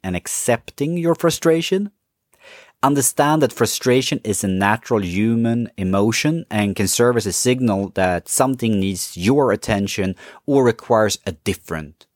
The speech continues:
approach. Okay, the next one is self-awareness. Reflect on why you are feeling frustrated. It is due,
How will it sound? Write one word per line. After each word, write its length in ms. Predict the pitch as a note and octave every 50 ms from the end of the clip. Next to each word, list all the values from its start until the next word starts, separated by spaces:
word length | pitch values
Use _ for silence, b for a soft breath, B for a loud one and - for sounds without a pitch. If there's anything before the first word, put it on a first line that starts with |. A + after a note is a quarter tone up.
| _ -
approach. 640 | - - - - F#2+ - - - - - - - - _ _ _ _ _ _ _ _ _ _ _ _ _ _ _ _ - b b b b b b b b b b b b b _ _ _ _ _ _ _ _ _ _ _ -
Okay, 360 | D2+ D2+ - - G#2 D3+ G3+ G3+ - -
the 100 | - A2
next 220 | A2+ D3 D#3+ - -
one 180 | D#3+ D3+ B2+ -
is 320 | A2+ A2+ A2+ A2 G2+ - -
self-awareness. 1800 | - - - - - D#3+ D#3 D#3 D#3+ D3+ C#3+ - _ _ _ - A2 G#2 F#2+ E2+ D#2+ F2+ F#2 F2+ E2+ D#2+ B1 - - - - - - - - _ _ _ _ _ _ _ _
Reflect 720 | - G2 G#2+ G2+ - - - B2+ C3 C3 C3 - - _ _ _ _
on 320 | G#2 G#2+ G#2+ G#2+ G#2+ G#2 - - _
why 560 | E2+ E2 E2+ E2+ E2 F2 G#2 G#2 G2 F#2+ F#2
you 240 | E2+ D#2+ D#2+ E2 -
are 80 | C2
feeling 400 | - - - E2 D#2 C2 C2+ - -
frustrated. 680 | - - - - - - - - - - - - - _ _ b b b b b b b b -
It 120 | B2+ C3
is 120 | C#3 B2+
due, 320 | A2 G#2+ A#2+ A#2+ A#2+ A#2